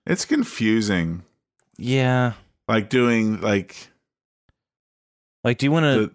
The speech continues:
Speaker 2: picture yourself as the man and, like,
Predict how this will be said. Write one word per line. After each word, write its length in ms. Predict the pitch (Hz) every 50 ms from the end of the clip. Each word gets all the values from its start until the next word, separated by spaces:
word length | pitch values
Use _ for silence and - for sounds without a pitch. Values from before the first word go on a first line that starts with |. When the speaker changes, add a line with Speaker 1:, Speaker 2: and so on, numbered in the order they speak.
| _ _ _ _ _
Speaker 2:
picture 320 | - 160 156 - - - 151
yourself 520 | 139 131 131 - - 139 120 117 110 - -
as 440 | - - 113 127 143 156 160 151 -
the 120 | - 160 151
man 520 | 151 151 151 151 156 156 160 170 170 165 _ _ _ _ _ _ _ _ _ _ _ _ _ _ _ _ _ _ _ _ -
and, 180 | 113 107 107
like, 340 | 107 104 101 101 98 - -